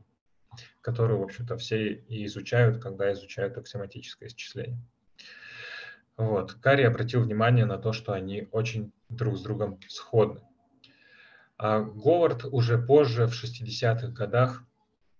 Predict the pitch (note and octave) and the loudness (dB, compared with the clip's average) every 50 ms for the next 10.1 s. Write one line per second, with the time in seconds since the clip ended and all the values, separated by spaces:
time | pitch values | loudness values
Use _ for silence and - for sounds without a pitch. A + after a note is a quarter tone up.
0 | _ _ _ _ _ _ _ _ _ _ _ _ _ _ _ _ _ _ _ _ | _ _ _ _ _ _ _ _ _ _ _ _ _ _ _ _ _ _ _ _
1 | _ _ _ _ - - C3 A#2+ A2+ A2 G#2+ G#2+ A#2+ C3 B2+ B2+ A#2+ A#2 - - | _ _ _ _ -8 -2 0 0 2 4 4 4 4 4 2 2 2 0 0 -2
2 | - - _ _ _ _ _ _ _ _ _ _ _ _ _ _ _ _ - - | -8 -18 _ _ _ _ _ _ _ _ _ _ _ _ _ _ _ _ -18 -10
3 | - - C#3+ C#3 - - - E3 C#3+ B2 A#2 A2+ G#2 - - B2 C3 C3 C3 B2+ | -4 -2 -2 -2 -2 -4 -4 -2 0 2 2 2 2 0 0 0 2 2 0 -2
4 | A#2 - A2+ A2+ A#2 A#2 A2+ - - A2+ A2+ G#2 G#2+ - - _ _ _ _ _ | -6 -6 -4 0 0 0 0 0 -2 -2 0 0 -2 -4 -8 _ _ _ _ _
5 | _ _ _ _ _ _ _ _ - A2 - B2+ D3+ D3+ C3+ B2+ A#2+ A#2 A2 G#2+ | _ _ _ _ _ _ _ _ -12 -6 -2 -2 0 2 2 0 2 2 0 -2
6 | G#2 G2+ G2 - - A#2+ A2+ A#2+ A#2+ A#2+ C3+ C3+ D3 D#3+ D#3+ D3 C3+ C3 B2+ B2 | -2 -4 -6 -10 -10 -4 2 2 2 2 2 2 0 0 -2 -4 -4 -4 -4 -4
7 | - - B2 A#2+ - A#2 A#2+ A2+ A2+ A2 G#2+ G#2 G2 - _ _ _ _ _ _ | -6 -8 -10 -8 -2 0 0 2 2 0 -2 -6 -6 -10 _ _ _ _ _ _
8 | _ _ _ _ _ _ _ _ _ _ _ _ _ _ - C#3 C3+ C3+ B2 A#2+ | _ _ _ _ _ _ _ _ _ _ _ _ _ _ -6 -4 -2 -2 -2 -2
9 | A#2 A#2 B2 C3+ B2 B2+ A#2+ A#2 A2 A2 A#2 - - - D3 C3 - G#2 - - | -2 0 2 2 2 2 2 2 0 -2 -2 -4 -6 -8 -6 -4 -4 -4 -4 -6
10 | - - | -14 -20